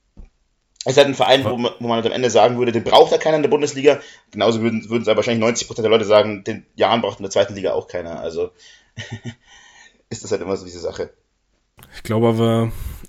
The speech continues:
Speaker 2: ähm, wenn du es auf die zweite Liga betrachtest, haben die schon mehr finanzielle Mittel, wie zum Beispiel der Jahn,
Speaker 1: Ja, ja, safe.
Speaker 2: Sandhausen oder, keine Ahnung, vielleicht noch,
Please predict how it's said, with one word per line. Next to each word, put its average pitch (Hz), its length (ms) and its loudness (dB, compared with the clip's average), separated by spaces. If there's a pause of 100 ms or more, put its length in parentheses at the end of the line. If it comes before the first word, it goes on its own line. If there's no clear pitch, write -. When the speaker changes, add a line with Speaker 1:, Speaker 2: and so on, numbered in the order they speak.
(140)
Speaker 2:
ähm, 110 580 -6
wenn 113 140 -4
du 117 220 0
es 107 100 -4
auf - 160 -8
die 110 120 -8
zweite 120 320 0
Liga 113 240 -2
betrachtest, 104 680 -6
haben 104 280 -6
die 101 300 -4
schon 104 480 -4 (840)
mehr 113 280 0
finanzielle 107 540 -4
Mittel, 104 320 -6
wie 101 100 -4
zum 95 160 -10
Beispiel 87 320 -10
der 85 120 -8
Jahn, 90 420 -6 (120)
Speaker 1:
Ja, 95 100 -8
ja, 101 180 -2
safe. 92 260 0
Speaker 2:
Sandhausen 101 540 -2
oder, 98 800 -4 (840)
keine 90 140 -12
Ahnung, 92 140 -8
vielleicht 95 240 -8
noch, 98 120 -6